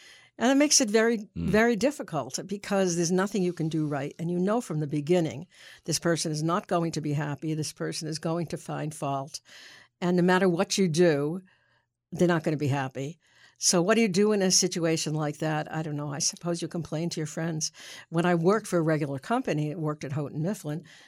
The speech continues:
Speaker 1: I'd have somebody official to complain to. Now I just have to complain to my husband.
Speaker 2: <laughs> Bert, who was a
Speaker 1: Bert.
Speaker 2: great guy. You know, it reminds me of a story back in the, s-,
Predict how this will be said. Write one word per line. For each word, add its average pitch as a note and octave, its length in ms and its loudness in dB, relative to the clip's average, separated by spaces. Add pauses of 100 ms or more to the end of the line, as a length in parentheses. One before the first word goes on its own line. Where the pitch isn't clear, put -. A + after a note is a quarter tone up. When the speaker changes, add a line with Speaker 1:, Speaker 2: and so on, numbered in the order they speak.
(160)
Speaker 1:
I'd B3 100 -4
have G#3 160 -4
somebody F3 440 2
official E3 420 -6
to D3+ 100 -12
complain E3 500 -4
to. D3+ 200 -6 (380)
Now F#3+ 260 0
I D#3+ 60 0
just D#3 180 -4
have D#3 160 -4
to D3+ 100 -10
complain D#3 420 -4
to D#3 80 -6
my C#3+ 140 -4
husband. C#3 500 -4
Speaker 2:
<laughs> - 540 0
Bert, A2+ 300 4
who F#2+ 100 0
was F#2 140 0
a - 20 0
Speaker 1:
Bert. F#2 120 2
Speaker 2:
great G2 200 4
guy. F#2+ 220 2 (360)
You C#3 200 6
know, B2 100 8
it A#2+ 100 6
reminds A#2 380 6
me G#2 80 6
of F2+ 100 6
a E2 40 2
story F#2+ 420 4
back F2 420 2
in E2+ 200 2
the, D#2+ 240 0
s-, - 760 -6